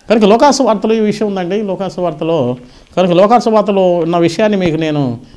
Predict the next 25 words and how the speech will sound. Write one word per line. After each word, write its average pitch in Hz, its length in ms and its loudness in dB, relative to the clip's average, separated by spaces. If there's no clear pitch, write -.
ఇద్దరు 151 240 0
మాట్లాడుకున్న 185 460 0
మాటలు, 160 320 -4
దొంగల 160 240 -2
మాటలు 170 300 -4
మీకు 147 160 -4
తెలియజేయాలని 156 360 -2
ఆలోచన 147 240 -2
చేస్తున్నాను. 135 400 -4
ఇరవై 190 120 0
మూడో 220 220 0
అధ్యాయము 175 560 0
ముప్పై 208 280 -2
రెండవ 170 200 0
వచనం. 131 240 -4
లోకాసు 240 380 2
వార్త 175 240 2
ఇరవై 220 320 2
మూడో 226 200 0
అధ్యాయము 175 400 0
ముప్పై 226 300 0
రెండవ 196 220 2
వచనాన్ని 165 580 -2
మనందరం 165 360 -4
కూడా, 143 360 -2